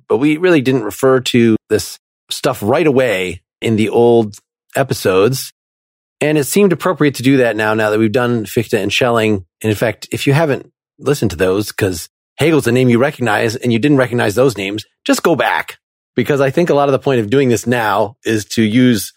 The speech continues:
the insight into the point of view, the vocabulary that was going on those figures to understand Hegel's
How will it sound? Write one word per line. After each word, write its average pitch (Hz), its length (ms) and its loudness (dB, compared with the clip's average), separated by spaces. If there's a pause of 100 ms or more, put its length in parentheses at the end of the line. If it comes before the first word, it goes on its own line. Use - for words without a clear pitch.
(120)
the 147 260 2
insight 160 440 2
into 120 520 2
the 92 640 -8
point 120 180 0
of 110 80 0
view, 190 140 4
the 139 80 2
vocabulary 156 840 2 (300)
that 113 80 0
was 98 140 0
going 135 240 2
on 127 140 0
those 113 180 2
figures 101 340 0
to 101 140 -4
understand 104 560 0
Hegel's 104 540 0